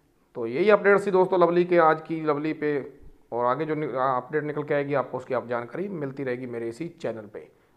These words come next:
I hope कि यह जानकारी आपको अच्छी लगी हो तो वीडियो को लाइक करें, शेयर करें। मिलते हैं नेक्स्ट वीडियो में, तब तक धन्यवाद।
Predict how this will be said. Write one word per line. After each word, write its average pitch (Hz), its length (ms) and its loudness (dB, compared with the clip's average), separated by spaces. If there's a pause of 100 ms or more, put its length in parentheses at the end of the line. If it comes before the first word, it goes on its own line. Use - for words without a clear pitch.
(120)
I 117 40 -4
hope 147 320 0
कि 151 60 -2
यह 135 60 0
जानकारी 127 320 -4
आपको 113 200 -6
अच्छी 120 200 -12
लगी 156 180 -4
हो 156 200 -2
तो 151 100 -8
वीडियो 123 220 -8
को 120 60 -8
लाइक 123 300 -6
करें, 135 180 -6
शेयर 135 200 -8
करें। 135 240 -10
मिलते 127 260 -12
हैं - 80 -10
नेक्स्ट 143 200 -14
वीडियो 143 200 -8
में, 143 220 -8
तब 131 200 -10
तक 127 60 -12
धन्यवाद। 110 480 -16